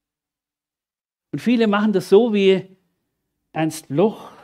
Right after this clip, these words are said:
von Jesus gesagt hat. Er war marxistischer Philosoph von achtzehnhundertfünfundachtzig bis neunzehnhundertsiebenundsiebzig lebend.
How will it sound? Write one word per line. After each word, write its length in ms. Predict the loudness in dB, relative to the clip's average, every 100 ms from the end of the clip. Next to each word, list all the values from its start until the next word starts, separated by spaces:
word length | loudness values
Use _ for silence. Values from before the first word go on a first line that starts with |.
| _ _ _ _ -10
von 180 | -6
Jesus 460 | -2 -2 -2 -8 -10
gesagt 520 | -10 -8 -8 -10 -8
hat. 160 | -8 -8 _ _ _ _ _ _ _ -14
Er 140 | -10
war 340 | -8 -8 -10
marxistischer 720 | -8 -10 -8 -8 -8 -10 -12 -8
Philosoph 640 | -6 -6 -4 -2 -2 -4 _ _ _ _ _ _ _ _
von 160 | -14 -12
achtzehnhundertfünfundachtzig 1200 | -12 -6 -4 -4 -4 -4 -4 -6 -6 -8 -10 -10
bis 180 | -10 -8
neunzehnhundertsiebenundsiebzig 1120 | -6 -6 -6 -6 -4 -4 -4 -6 -6 -8 -10 _ _ _ _ _ _ _ _ _ _ _ _
lebend. 560 | -6 -4 -2 -4 -6